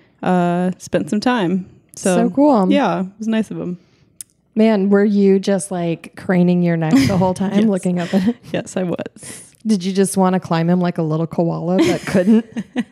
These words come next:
Speaker 1: No, no. I was at work. I was professional.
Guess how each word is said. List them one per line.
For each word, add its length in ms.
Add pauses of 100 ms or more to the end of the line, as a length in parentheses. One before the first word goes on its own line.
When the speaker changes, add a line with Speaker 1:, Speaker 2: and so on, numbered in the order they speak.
(200)
Speaker 1:
No, 560 (680)
no. 260 (500)
I 40
was 100
at 120
work. 500
I 60
was 140
professional. 800